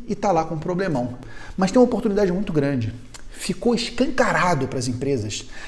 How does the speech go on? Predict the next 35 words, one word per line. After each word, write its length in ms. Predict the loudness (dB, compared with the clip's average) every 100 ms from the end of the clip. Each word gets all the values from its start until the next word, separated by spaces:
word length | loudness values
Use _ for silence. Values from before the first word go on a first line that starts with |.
| -4 2
que 80 |
as 80 | 4
empresas 500 | 4 2 2 2 2
que 100 | 2
não 80 | 2
dominam 320 | 2 0 0
seus 200 | -2 -2
números, 460 | -2 -2 -2 -4 -6
elas 240 | -2 0 0
estão 400 | -2 -2 -4 -4
em 140 | -4 -2
risco. 500 | -2 -2 -4 -4 -8 -10 -16 -16 -16 -14 -14 -16 -16 -14 -6
Porque 240 | -2 2 4
nesse 240 | 4 4
momento 320 | 2 0 -4
de 80 | -6
crise, 460 | -4 0 2 0 -4 -8 -12 -12 -14 -12 -2
em 60 | 4
que 80 | 6
as 100 | 6
empresas 260 | 2 2
precisavam 360 | 2 4 4 4
rever 440 | 2 4 4 4 6
gastos, 600 | 8 8 4 0 -4 -4 -8 0
saber 320 | 4 6 6
como 140 | 4
é 40 | -2
que 60 |
tá 80 | -2
o 20 |
teu 120 | -4 -4
perfil, 340 | -6 -4 -2
projetar 880 | 4 6 6 2 2 2 2 -4 -6
o 80 | -8
caixa, 520 | -2 2 4 4 0